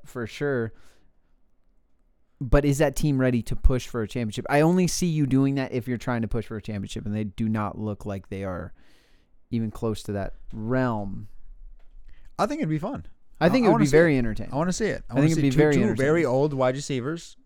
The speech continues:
Speaker 2: duke it out. Who can do better?
Speaker 1: Do I think it would happen?
Speaker 2: No, it's not gonna happen.
Speaker 1: No. I, I could,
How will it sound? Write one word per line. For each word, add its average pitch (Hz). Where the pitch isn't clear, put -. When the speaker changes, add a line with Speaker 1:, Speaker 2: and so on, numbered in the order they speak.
Speaker 2:
duke 139
it 156
out. 156
Who 139
can 147
do 147
better? 180
Speaker 1:
Do 139
I 127
think 123
it -
would 107
happen? 151
Speaker 2:
No, 98
it's 98
not 82
gonna 64
happen. 113
Speaker 1:
No. 104
I, 80
I 131
could, 165